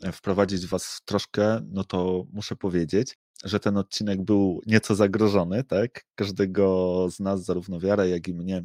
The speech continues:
e, dopadły inne sprawy. No i wydawało się, że nie dojdzie, e, do skutku,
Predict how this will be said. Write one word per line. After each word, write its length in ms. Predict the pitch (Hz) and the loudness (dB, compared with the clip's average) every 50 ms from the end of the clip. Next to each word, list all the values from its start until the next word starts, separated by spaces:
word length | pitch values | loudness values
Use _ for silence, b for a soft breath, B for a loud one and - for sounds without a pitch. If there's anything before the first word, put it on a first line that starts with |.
| - - - | -8 -14 -12
e, 240 | - 90 87 85 85 | -8 -6 -6 -6 -4
dopadły 540 | 87 92 92 - - 92 87 92 90 92 92 - _ _ _ _ _ _ | -4 -6 -4 0 0 0 0 0 0 -2 -2 -4 _ _ _ _ _ _
inne 320 | - 110 104 98 95 95 95 | 0 0 2 2 2 0 0
sprawy. 600 | - - - - 110 101 95 87 90 104 120 135 - _ _ _ - | -2 -2 0 4 6 6 6 6 6 4 2 2 -2 _ _ _ -4
No 80 | 101 | -4
i 60 | 98 | -2
wydawało 400 | 90 101 98 95 90 98 92 92 | 0 0 0 0 2 2 0 0
się, 180 | 92 - - 101 | -2 -2 -2 -2
że 100 | 98 98 | -2 -2
nie 120 | 95 95 | -2 2
dojdzie, 520 | 92 98 98 95 90 98 92 92 92 92 90 - - _ | 2 2 2 4 2 2 2 2 0 -2 -4 -6 -12 _
e, 120 | - 95 95 | -8 -8 -4
do 120 | 90 104 | -4 -4
skutku, 520 | - - - 104 95 - _ - 127 147 | -6 -4 -4 -4 -4 -2 _ 2 2 2